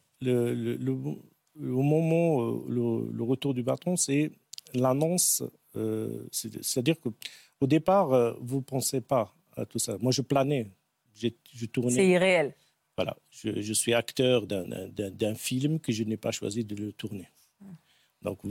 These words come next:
Speaker 1: je me, je me vois mourir, je me vois en, en décomposition, euh, à tous les niveaux.
Speaker 2: Hmm.
Speaker 1: Donc, euh, voilà. Et je commence à réaliser petit à petit la situation, où c'est que, euh, à un moment, il y avait une annonce,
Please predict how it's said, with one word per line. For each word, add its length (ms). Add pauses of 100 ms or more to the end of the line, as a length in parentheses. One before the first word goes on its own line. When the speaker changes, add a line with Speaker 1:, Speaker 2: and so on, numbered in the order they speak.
(180)
Speaker 1:
je 140
me, 320
je 140
me 160
vois 640
mourir, 800
je 120
me 140
vois 280
en, 140 (180)
en 120
décomposition, 1300 (520)
euh, 160
à 40
tous 160
les 120
niveaux. 300
Speaker 2:
Hmm. 60
Speaker 1:
Donc, 240
euh, 120
voilà. 140 (600)
Et 220 (320)
je 120
commence 380
à 80
réaliser 560
petit 380
à 60
petit 540
la 140
situation, 760 (600)
où 420
c'est 220
que, 420 (160)
euh, 160
à 100
un 40
moment, 260
il 80
y 20
avait 140
une 140
annonce, 520